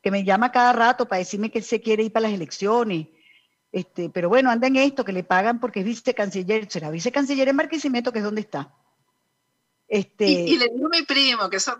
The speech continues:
Speaker 2: eh, eh,
Speaker 1: Sí,
Speaker 2: pues tú
Speaker 1: le
Speaker 2: sabes
Speaker 1: dijo
Speaker 2: que
Speaker 1: mi
Speaker 2: Luis
Speaker 1: primo,
Speaker 2: Florido
Speaker 1: y
Speaker 2: dice
Speaker 1: son
Speaker 2: que él
Speaker 1: primos, yo no,
Speaker 2: despertó.
Speaker 1: yo no sabía que eran primos, ¿tú sí sabías?
Speaker 2: Claro, claro, yo
Speaker 1: Ay, Dios
Speaker 2: sabía,
Speaker 1: mío.
Speaker 2: y una vez se lo pregunté en una entrevista, y le, y entonces él dijo que él sabía que Jorge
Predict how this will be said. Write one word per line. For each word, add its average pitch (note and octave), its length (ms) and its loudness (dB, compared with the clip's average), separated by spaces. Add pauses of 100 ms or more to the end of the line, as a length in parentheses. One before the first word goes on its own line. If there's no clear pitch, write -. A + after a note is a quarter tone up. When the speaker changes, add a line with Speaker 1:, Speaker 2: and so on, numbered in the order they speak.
(140)
Speaker 2:
eh, G#3+ 140 -2 (160)
eh, A#3+ 80 -6 (720)
Speaker 1:
Sí, C#4 240 0
Speaker 2:
pues C#4+ 100 6
tú D4+ 60 6
Speaker 1:
le D#4+ 40 4
Speaker 2:
sabes C4+ 220 6
Speaker 1:
dijo C4 120 6
Speaker 2:
que C#4 40 2
Speaker 1:
mi D4 80 2
Speaker 2:
Luis - 100 -2
Speaker 1:
primo, C#4+ 300 2
Speaker 2:
Florido C#4+ 220 4
Speaker 1:
y E4+ 40 0
Speaker 2:
dice C4 120 0
Speaker 1:
son C4 80 6
Speaker 2:
que E4 60 4
él D#4+ 40 2
Speaker 1:
primos, F4 380 2
yo C#4+ 120 4
no, D4 80 6
Speaker 2:
despertó. D4 180 0
Speaker 1:
yo D#4+ 80 4
no A4+ 60 2
sabía C#4+ 280 2
que C#4 80 2
eran C4 180 4
primos, D#4 280 2
¿tú C#4 80 -4
sí D#4+ 120 -2
sabías? G4 280 2
Speaker 2:
Claro, - 240 6 (580)
claro, F3+ 260 2
yo A#3 80 0
Speaker 1:
Ay, G3+ 60 -2
Dios F#3 80 0
Speaker 2:
sabía, D#3+ 260 -2
Speaker 1:
mío. E3 100 -4
Speaker 2:
y C4+ 100 -6
una A#3+ 140 -2
vez C4+ 120 -6
se D#4+ 80 -4
lo D4+ 80 -2
pregunté C#4+ 320 -4
en B3+ 60 0
una C#4+ 120 0
entrevista, E4 440 -2
y - 20 2
le, C4 160 -2
y C4+ 120 -2
entonces A#3+ 360 -2
él D4+ 80 0
dijo D#4 220 -2
que B3+ 120 -4
él A3+ 80 -6
sabía D#4 460 -4
que D#4 160 -4
Jorge D4+ 600 -4